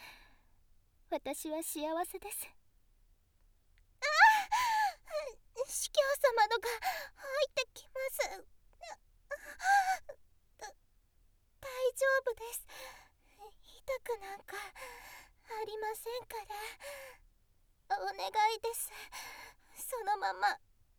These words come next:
動いて。あ、あ、あ、あ、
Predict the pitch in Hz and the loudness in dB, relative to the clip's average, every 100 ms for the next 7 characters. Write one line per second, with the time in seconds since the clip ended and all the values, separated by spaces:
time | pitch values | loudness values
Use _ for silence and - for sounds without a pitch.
0 | _ _ 440 - 571 508 - _ 453 440 | _ _ -10 -4 0 0 0 _ -16 -14
1 | - - - - - _ - 277 - 480 | -12 -10 -12 -18 -20 _ -12 -8 -8 -10
2 | - - - - - 466 740 659 659 523 | -12 -20 -20 -20 -2 10 12 12 8 4
3 | 440 - - - _ _ _ _ 539 | 2 -6 -20 -20 _ _ _ _ 8